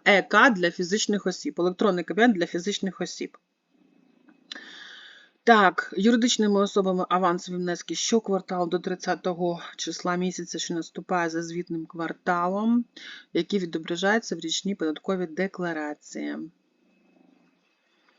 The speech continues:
Як з податковим органом провести звірку даних по житловому і нежитловому нерухомості? Що, ви йдете в податкову і робите просто звірку,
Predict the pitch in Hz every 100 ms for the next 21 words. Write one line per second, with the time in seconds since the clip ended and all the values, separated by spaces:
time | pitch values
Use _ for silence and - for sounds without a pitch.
0 | _ - - 180 214 - 196 190 - 202
1 | 190 180 175 190 220 208 185 180 - 165
2 | 185 - 185 175 175 180 180 165 151 165
3 | 196 190 - 170 156 170 160 170 190 185
4 | 165 - - 165 160 180 190 185 - -
5 | - - - 170 170 170 170 - 156 151
6 | 156 - - - 175 165 180 202 202 180
7 | 175 170 226 240 196 180 180 180 160 -
8 | 160 - 147 147 156 151 -